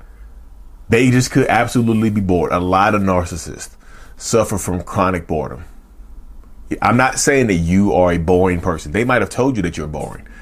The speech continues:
They used to be the main insult that I used to throw at my wife. "You're boring." I know she, my wife is an extremely outgoing, fun person. She's not boring. I'm boring.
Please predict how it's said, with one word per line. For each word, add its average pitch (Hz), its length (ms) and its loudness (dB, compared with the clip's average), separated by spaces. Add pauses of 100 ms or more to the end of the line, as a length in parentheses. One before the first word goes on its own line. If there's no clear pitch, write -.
(340)
They 117 140 4
used 147 140 2
to 110 80 2
be 110 180 2
the 107 80 2
main 104 320 0
insult 113 400 -2
that 90 100 0
I 104 40 0
used 120 140 -2
to 95 60 -6
throw 107 160 -2
at 110 60 0
my 110 80 -2
wife. 104 300 0
"You're 98 140 -4
boring." 85 360 -4
I 240 100 -2
know 285 100 0
she, 180 100 -2
my 233 120 -2
wife 175 240 0
is 101 200 -6
an 95 400 -8
extremely 160 480 -4
outgoing, 131 440 -4
fun 127 200 -6
person. 95 260 -8
She's 147 160 -4
not 95 160 -4
boring. 80 200 -8
I'm 135 180 0
boring. 85 240 -6